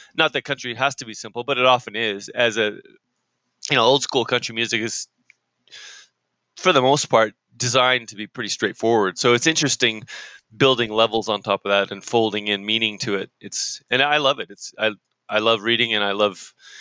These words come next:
I love reference. I, sometimes I'll end up referencing something in a tune. I'm like, "I bet you nobody's gonna get this."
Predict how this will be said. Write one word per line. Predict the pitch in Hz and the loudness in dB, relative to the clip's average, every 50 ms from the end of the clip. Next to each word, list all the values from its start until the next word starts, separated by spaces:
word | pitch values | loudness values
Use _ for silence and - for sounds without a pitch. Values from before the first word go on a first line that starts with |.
| - - - - - | -20 -20 -20 -4 -2
I | 120 | 2
love | 131 143 131 107 | 2 2 0 2
reference. | 117 120 123 - 123 113 135 | -2 -2 -2 -4 -10 -14 -8
I, | 139 131 156 156 | -2 -2 -2 -2
sometimes | 151 - - 190 - 220 202 196 175 | -2 -6 -8 -6 -2 -2 -2 0 0
I'll | 180 156 156 156 | -2 -2 0 0
end | 147 139 | 0 0
up | 127 - | 0 0
referencing | 120 123 131 - - 147 135 127 - 147 139 | 0 0 0 0 -4 -8 -8 -6 -10 -8 -4
something | - 147 131 - 143 135 | -4 -4 -2 0 0 0
in | 135 123 | 0 -2
a | 120 | -2
tune. | - - 151 147 147 | -2 0 0 2 2
I'm | 139 127 | 4 4
like, | 120 123 117 - | 4 2 2 0
"I | 123 | 0
bet | 127 156 151 - | 0 0 0 0
you | - 135 | -2 -6
nobody's | 120 120 123 131 131 135 123 - 123 113 117 110 | -8 -2 0 2 4 4 2 2 -2 -4 -4 -8
gonna | - - 110 | -10 -16 -6
get | 101 117 110 - | -4 -4 -4 -2
this." | - 104 95 - - - - | -2 -2 0 2 2 0 0